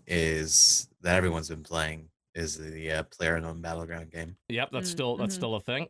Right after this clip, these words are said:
Speaker 2: Yep.
Speaker 1: It's just, it feels good. You shoot people and they die. It's like, "That feels good. Thank you."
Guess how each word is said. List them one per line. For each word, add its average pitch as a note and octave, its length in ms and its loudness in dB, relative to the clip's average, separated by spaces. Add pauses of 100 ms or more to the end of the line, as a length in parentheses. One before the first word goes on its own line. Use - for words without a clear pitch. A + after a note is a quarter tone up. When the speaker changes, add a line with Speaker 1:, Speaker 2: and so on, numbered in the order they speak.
Speaker 2:
Yep. C3 280 -6
Speaker 1:
It's - 380 4
just, - 340 4
it F#2 140 0
feels G2+ 240 4
good. F2+ 520 2
You E2 120 -8
shoot F#2 300 0
people G2+ 340 0
and F#2+ 100 2
they D#2 100 0
die. E2 300 2
It's G#2+ 160 0
like, G#2+ 100 -2
"That C#3+ 200 -6
feels D#3+ 220 -2
good. A#2+ 400 2
Thank C3 320 2
you." D2+ 180 -4